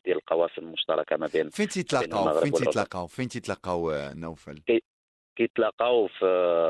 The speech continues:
Speaker 1: في انه كتحس انه واحد المرجعيه تاريخيه كاينه.
Speaker 2: مهم.
Speaker 1: يعني الا جينا على المغرب كنقولوا اثناعش قرن، الا جينا على الاردن كنقولوا مهد ديال الحضارات،
Speaker 2: مهم.
Speaker 1: الا جينا على المجتمع الاردني كنقولوا مجتمع، آه، قبلي مدني.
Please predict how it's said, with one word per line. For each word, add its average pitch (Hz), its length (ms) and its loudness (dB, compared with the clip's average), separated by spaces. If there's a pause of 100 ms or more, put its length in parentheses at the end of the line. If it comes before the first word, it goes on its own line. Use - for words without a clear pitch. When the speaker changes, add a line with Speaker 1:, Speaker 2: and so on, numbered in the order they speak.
(640)
Speaker 1:
في 87 140 4
انه 101 480 2 (220)
كتحس - 340 -2
انه 90 160 -2
واحد 87 280 0
المرجعيه 87 500 2
تاريخيه 85 520 0
كاينه. 76 400 0 (160)
Speaker 2:
مهم. 78 340 -16
Speaker 1:
يعني 87 220 2
الا 85 120 2
جينا 85 220 0
على 82 140 2
المغرب 82 420 0
كنقولوا 78 320 -6
اثناعش 78 260 0 (160)
قرن، 73 140 -2
الا 80 220 -2
جينا 85 240 -4
على 82 140 2
الاردن 82 320 0
كنقولوا 76 440 -2
مهد 78 220 -2 (100)
ديال 78 120 2
الحضارات، 71 460 0 (200)
Speaker 2:
مهم. 82 300 -14 (100)
Speaker 1:
الا 80 340 4
جينا 80 240 2
على 80 120 2
المجتمع 80 400 -2
الاردني 78 300 -2
كنقولوا 78 360 -2
مجتمع، 76 520 -2 (400)
آه، 76 800 2 (480)
قبلي 90 420 0
مدني. 90 400 0